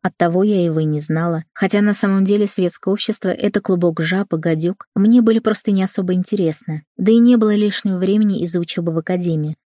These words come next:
Если бы не это, никакой дед не уберёг бы меня от общения с этими, без сомнений, приятными во всех отношениях людьми. А там, зная мой характер, кто-то мог бы и пострадать.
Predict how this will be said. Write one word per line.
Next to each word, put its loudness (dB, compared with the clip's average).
Если 0
бы 2
не 2
это, -2
никакой 0
дед -2
не 2
уберёг 0
бы -2
меня 0
от -6
общения -2
с -4
этими, -2
без 2
сомнений, 2
приятными 0
во 0
всех -2
отношениях -2
людьми. -2
А -4
там, -2
зная 0
мой -2
характер, -4
кто-то 0
мог 2
бы -2
и -2
пострадать. -6